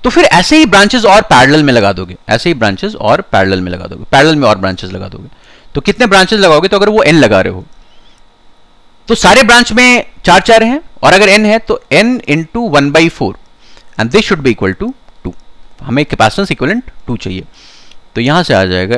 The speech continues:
N is equals to eight। तो आठ ऐसे rows लगाओगे और हर रो में वन micro, one by four microfarad है,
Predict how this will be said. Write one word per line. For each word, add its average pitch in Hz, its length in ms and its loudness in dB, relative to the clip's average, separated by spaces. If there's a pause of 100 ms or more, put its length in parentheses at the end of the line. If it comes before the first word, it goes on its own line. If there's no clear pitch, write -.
(140)
N 107 120 -4
is 104 80 -6
equals 104 300 -8
to 240 160 -10 (440)
eight। - 200 -14 (1200)
तो - 260 -4
आठ 233 280 2
ऐसे 208 280 2
rows 196 220 2
लगाओगे 123 440 0 (1000)
और 160 140 4
हर 196 240 2
रो 226 100 2
में 233 160 2 (200)
वन 170 140 2
micro, 190 520 2
one 175 160 2
by 196 100 4
four 196 180 2
microfarad 165 540 2
है, 226 160 -2